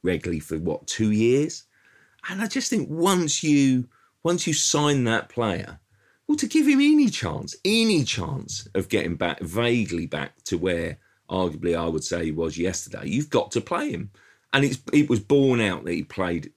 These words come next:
in, in the week, and then basically he then comes on at halftime and was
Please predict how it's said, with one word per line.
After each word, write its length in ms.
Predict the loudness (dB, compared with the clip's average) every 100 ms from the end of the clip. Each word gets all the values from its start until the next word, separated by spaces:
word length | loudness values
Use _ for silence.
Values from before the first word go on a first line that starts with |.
| 0
in, 220 | 0 2
in 220 | 2 2
the 60 | 2
week, 380 | 0 -4 -6 _
and 160 | -4 -2
then 120 | -2
basically 580 | -2 -4 -4 -6 -6 -4
he 60 | -4
then 220 | -2 -4
comes 360 | -4 -2 -2 -2
on 160 | -4
at 100 | -6
halftime 760 | -6 -6 -6 -8 -10 -10 -10 -14 _ _ _ _ -6
and 320 | -2 0 0
was 600 | 0 0 0 -2 -8 -10